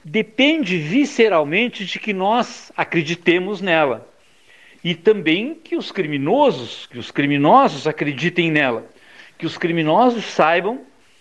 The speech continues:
que, se cometerem aquela conduta, serão punidos. Se o criminoso tem a expectativa de não ser descoberto e não ser punido,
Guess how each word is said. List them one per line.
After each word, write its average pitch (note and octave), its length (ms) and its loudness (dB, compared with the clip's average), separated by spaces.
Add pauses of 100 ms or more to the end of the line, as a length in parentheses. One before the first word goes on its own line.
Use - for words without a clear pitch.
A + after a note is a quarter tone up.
(360)
que, E3 100 -12
se - 160 -10
cometerem F#3 680 2
aquela D#3 300 2
conduta, F3 560 -2
serão G3+ 440 2
punidos. A#2 640 -12 (560)
Se - 200 -2
o F#4+ 60 0
criminoso F3 600 2
tem D#3+ 220 -2
a D#3 40 2
expectativa D#3+ 800 -2
de E3 100 0
não D#3 160 -2
ser D#3+ 240 -2
descoberto D3+ 640 -2
e D#3 60 -6
não D3+ 140 -8
ser D3+ 240 -6
punido, F#3+ 440 -2